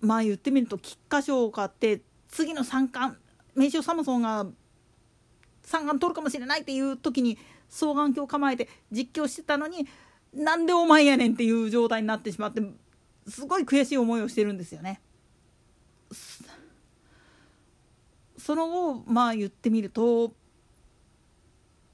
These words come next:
まあ、おいら自身も実際に最後に会ったんは、三月の阪神開催の時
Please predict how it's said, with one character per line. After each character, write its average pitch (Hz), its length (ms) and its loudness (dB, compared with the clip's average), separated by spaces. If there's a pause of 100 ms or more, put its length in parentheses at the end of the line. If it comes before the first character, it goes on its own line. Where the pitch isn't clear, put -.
(280)
ま 180 680 -2
あ、 120 60 -16 (720)
お 254 120 0
い 262 60 0
ら 247 100 -2
自 202 180 -8
身 196 120 -6 (440)
も 240 460 2 (320)
実 214 160 -8
際 254 160 -2
に 254 180 0
最 294 200 -2
後 262 80 -2
に 214 100 -4
会 202 60 -2
っ 202 100 -8
た 202 100 -2
ん 196 80 -4
は、 269 300 2 (1200)
三 269 340 0
月 175 760 -4
の 208 580 -4
阪 226 300 0
神 247 160 -2
開 294 160 -2
催 254 140 -4
の 170 60 -8
時 - 120 -16